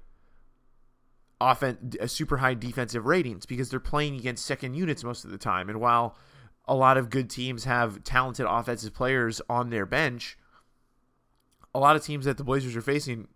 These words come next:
don't have that. And that, uh, i-, i-, is really hard to fathom that the offensive rating can be higher when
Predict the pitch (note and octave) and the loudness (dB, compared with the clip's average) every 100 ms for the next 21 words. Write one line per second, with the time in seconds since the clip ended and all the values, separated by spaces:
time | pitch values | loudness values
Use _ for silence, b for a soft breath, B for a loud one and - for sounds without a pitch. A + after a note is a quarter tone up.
0 | - A2+ C3 C3 D3+ A#2+ G#2+ F#2+ - A#2+ | -12 0 2 4 2 4 2 2 -4 -4
1 | A#2+ A#2 A2 b b b b b _ _ | -4 -6 -12 b b b b b _ _
2 | - G#2 C3 B2 B2+ - _ _ - C#3 | -16 -2 2 4 2 -4 _ _ -4 0
3 | A#2 A2 G2+ C#2+ - _ _ _ _ _ | 2 2 0 -2 -8 _ _ _ _ _
4 | _ _ _ - C3 B2+ - A2+ B2+ A2 | _ _ _ -6 -4 -4 -4 -6 -6 -6
5 | G#2+ E3 F3 A#2 C#3+ C#3 - D#3+ G#3 A#2 | 0 2 2 4 4 4 0 0 0 -4
6 | G#2+ A#2 A#2+ - B2+ C#3 C#3 C3 A2 C3 | -6 -10 -8 0 0 0 -4 -4 -2 -2
7 | C3 A2+ C3+ A2+ A#2 - C3+ C3+ G#2+ F2+ | -2 -6 -10 -8 -8 0 2 2 0 -2
8 | G#2+ _ _ - A2 C#3 B2 A2+ A2 | -4 _ _ -14 -6 -4 -2 -4 -8